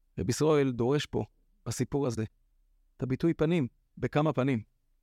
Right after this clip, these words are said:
על התורה נאמר, "פנים בפנים דיבר השם עמכם", במתן תורה. במתן תורה היה גילוי של פנים בפנים. ורבי ישראל פה, בליל יום השבועות,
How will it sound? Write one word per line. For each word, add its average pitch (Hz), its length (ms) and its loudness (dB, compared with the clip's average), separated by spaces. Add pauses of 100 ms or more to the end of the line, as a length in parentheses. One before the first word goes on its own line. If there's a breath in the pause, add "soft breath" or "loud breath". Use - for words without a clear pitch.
(540)
על 120 120 -6
התורה 127 280 0
נאמר, 120 300 0 (680)
"פנים 156 320 2
בפנים 160 420 0 (280)
דיבר 151 260 -2
השם 143 180 0
עמכם", 127 400 2 (1160)
במתן 127 340 2
תורה. 127 200 0 (800)
במתן 117 260 2
תורה 151 200 0
היה 147 120 2
גילוי 135 280 2
של 131 120 -2
פנים 117 240 0
בפנים. 113 300 -4 (1000)
ורבי 117 200 -2
ישראל 151 280 2
פה, 135 220 -2 (320)
בליל 143 480 0
יום 156 140 0
השבועות, 127 580 -4